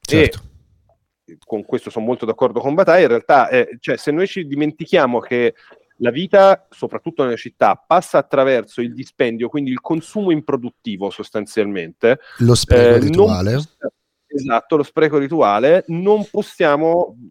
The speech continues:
Speaker 2: capire come funzionano poi i legami tra le persone tra, e tra le persone le
Speaker 1: E
Speaker 2: cose.
Speaker 1: questo lo puoi far andare in, in due direzioni, cioè mi sembra che da una parte ci sia lo spreco rituale da recuperare per
Speaker 2: <laughs>
Speaker 1: capire che, eh, anche se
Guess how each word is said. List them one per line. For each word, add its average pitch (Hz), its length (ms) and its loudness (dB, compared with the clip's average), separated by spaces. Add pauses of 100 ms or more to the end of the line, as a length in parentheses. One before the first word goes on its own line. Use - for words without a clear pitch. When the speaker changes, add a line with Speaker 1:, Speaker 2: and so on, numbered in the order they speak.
(140)
Speaker 2:
capire 175 400 0
come 147 240 -2
funzionano 147 560 -4
poi 139 160 0
i - 20 2
legami 127 320 -2
tra 120 140 -2
le 120 80 -6
persone 139 480 -4
tra, 113 220 -2
e 110 120 -8
tra 113 140 -6
le 104 80 -6
persone 95 380 -12
le 82 40 -12
Speaker 1:
E - 60 -20
Speaker 2:
cose. 110 120 -8
Speaker 1:
questo 139 500 2
lo 107 180 0
puoi 104 180 -2
far 104 200 -2
andare 98 560 -4
in, 90 580 -6
in 92 260 -6
due 101 200 2
direzioni, 92 680 -2
cioè 90 200 -4
mi 87 120 -6
sembra 90 280 -6
che 87 120 -6
da 90 100 -8
una 90 140 -6
parte 92 540 -4 (600)
ci 98 140 -4
sia 90 420 -4 (120)
lo 95 160 -2
spreco 101 340 -4
rituale 90 480 -4
da 90 140 -4
recuperare 90 600 -4
per 90 120 -4
Speaker 2:
<laughs> - 80 -10
Speaker 1:
capire 107 400 -2
che, 92 320 -4
eh, 82 540 -6
anche - 380 -10
se 82 220 -6